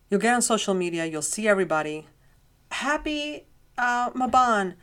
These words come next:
happy this, happy that, this is what I did, here's my full moon ritual, here's my this ritual, here's my spell."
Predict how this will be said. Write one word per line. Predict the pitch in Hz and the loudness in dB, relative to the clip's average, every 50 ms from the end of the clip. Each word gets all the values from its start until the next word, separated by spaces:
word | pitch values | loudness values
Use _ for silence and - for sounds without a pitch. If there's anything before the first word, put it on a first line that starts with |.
| - - _ - | -20 -20 _ -10
happy | - 226 247 269 269 285 277 | 0 2 2 2 2 -2 -6
this, | 269 277 277 254 233 208 - - - - | 0 0 0 0 0 -4 -6 -8 -10 -10
happy | - - 220 226 240 240 254 247 | -10 -4 -2 -2 -2 -4 -8 -6
that, | 233 254 254 247 220 - 196 196 | -4 -2 -2 -2 -2 -4 -6 -6
this | 208 208 | -8 -6
is | 226 233 214 | -8 -8 -6
what | 226 226 233 | -6 -6 -6
I | 233 226 | -6 -8
did, | - 262 240 214 208 | -6 -6 -6 -8 -8
here's | - - 233 233 233 | -6 -4 -4 -4 -2
my | 240 240 | -4 -6
full | 233 - - 240 240 | -6 -4 -4 -4 -2
moon | 240 240 254 254 240 | -2 -2 -4 -4 -4
ritual, | 233 214 202 - - 185 180 156 - - _ - - - - _ | -4 -4 -4 -6 -6 -6 -6 -6 -8 -12 _ -20 -20 -20 -20 _
here's | _ - 220 254 269 269 262 254 | _ -8 -2 0 2 2 0 0
my | 247 240 240 240 | -2 0 0 0
this | 233 262 269 262 - | 0 0 -2 -2 -2
ritual, | 226 202 202 - - 180 160 - | -4 -4 -6 -4 -6 -6 -6 -6
here's | - - - 233 247 240 240 | -10 -6 -6 -4 -4 -4 -4
my | 247 247 240 | -4 -6 -6
spell." | 240 - - - 247 240 226 196 160 - | -6 -8 -4 -4 -2 0 0 -2 -2 -6